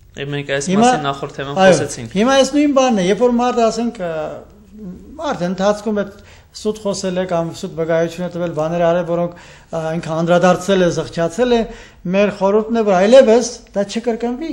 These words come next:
Speaker 2: չի նշանակում, անդադ սուտ պիտի խոսես, հետո ասես՝ «Ներողություն», անդադ սուտ խոսես, հետո՝ «Ներողություն»։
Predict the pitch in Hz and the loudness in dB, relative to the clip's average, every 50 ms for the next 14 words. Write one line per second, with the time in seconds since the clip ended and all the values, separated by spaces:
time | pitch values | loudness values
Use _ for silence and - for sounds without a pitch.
0 | 208 - - - - 294 349 262 - 196 170 165 165 160 170 175 180 190 190 214 | -8 -8 -8 -8 -8 -8 -8 -6 -6 -4 -2 -2 -2 -2 -4 -4 -4 -4 -4 -6
1 | 190 202 - 240 233 240 180 202 185 185 196 185 185 247 - 202 185 196 196 185 | -6 -4 -6 -8 -8 -6 -6 -6 -6 -6 -6 -6 -6 -6 -6 -6 -4 -4 -4 -4
2 | 202 208 180 185 190 190 185 175 160 160 156 - 143 135 143 190 208 220 208 208 | -4 -4 -4 -2 0 0 0 0 -2 -6 -8 -12 -14 -12 -10 -6 -6 -6 -6 -6
3 | - 220 214 - 196 196 208 226 190 185 180 180 180 170 165 156 151 143 135 - | -8 -10 -8 -8 -8 -8 -8 -8 -8 -8 -8 -8 -8 -8 -8 -8 -8 -10 -10 -12
4 | - - 131 | -16 -20 -20